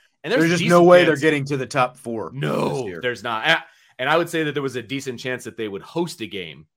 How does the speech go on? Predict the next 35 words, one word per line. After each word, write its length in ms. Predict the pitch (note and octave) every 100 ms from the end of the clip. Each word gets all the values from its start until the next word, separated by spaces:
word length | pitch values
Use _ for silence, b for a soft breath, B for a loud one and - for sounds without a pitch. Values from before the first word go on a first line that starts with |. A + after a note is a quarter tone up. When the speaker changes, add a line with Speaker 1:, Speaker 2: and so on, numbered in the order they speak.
| _ _ _
Speaker 1:
'cause 120 | G2+
you 60 | A2
gotta 200 | C3 B2+
be 100 | A2+
top 340 | - B2+ A#2+ -
eight 380 | D3 C3+ - - _ _ _
to 100 | G2+
host, 580 | - C#3+ G#2+ - - _ _ _ _ _ _ _ _
uh, 260 | A2 G2 E2+
a 60 | G#2+
first 260 | B2 A2
round 240 | A#2+ A#2 G#2+
game. 380 | B2 G2 D2 _ _ _ _ -
And 120 | F#2+
so 180 | A#2+ A2
I 140 | A2
would 140 | A2
say 160 | G2+ A#2
there 120 | A2
was 180 | A2 G2+
an 120 | G#2
outside 460 | A#2 C3 - A2 G2+
chance 280 | A#2 G#2+ G2+
they 100 | G2+
have, 240 | G#2 F2 _ _
you 120 | A#2+
know, 320 | G2+ F#2+ F2+ _
to 120 | E2+
host. 520 | D#2 D#3+ A2+ - - _ _ _ -
That's 200 | C#3+ D#3+
what 140 | C#3+
you'd 120 | B2
be 60 | G2+
hoping 300 | B2 A2 F2+
for, 380 | E2 C#2 G1+ G1+